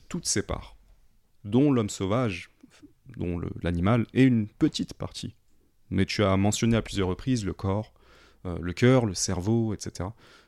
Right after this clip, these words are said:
Et pour moi, c'est tout ça. L'homme conscient, c'est celui qui a tout réuni, il a tout réconcilié, il a tout intégré, il a tout intégré, il a fait son puzzle, ou en tout cas une, une grande partie.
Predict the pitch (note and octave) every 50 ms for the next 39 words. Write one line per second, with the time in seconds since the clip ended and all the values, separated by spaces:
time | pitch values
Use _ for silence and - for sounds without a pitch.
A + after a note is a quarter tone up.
0 | _ E2+ - - G2+ B2+ C3+ - - - - - - G#2+ G2 G2 G#2 G2+ - G#2
1 | - - B2 B2 - G2+ - G#2 G#2 G2+ - G#2 - - - B2+ A#2 A2 G2 F#2+
2 | F#2+ F#2 F2+ G#2 - F#2 F#2 F2+ - - A#2 A#2 G#2+ - - G2 - - F#2 F2
3 | F2 F2+ F2+ - - - - A#2+ G#2 - - A2+ G2 G#2 G#2+ - G#2+ A2+ G#2+ G#2+
4 | - E3 - C#3+ C3+ - - G#2+ G2 G2+ G#2 A2 G2+ F#2+ - - - A#2+ - -
5 | G#2+ F#2+ - F#2+ E2 F#2+ A2 A2+ G2+ F2+ - - - - G2+ F2 F2+ - E2+ E2+
6 | E2+ - - F#2 - - E2 - - - -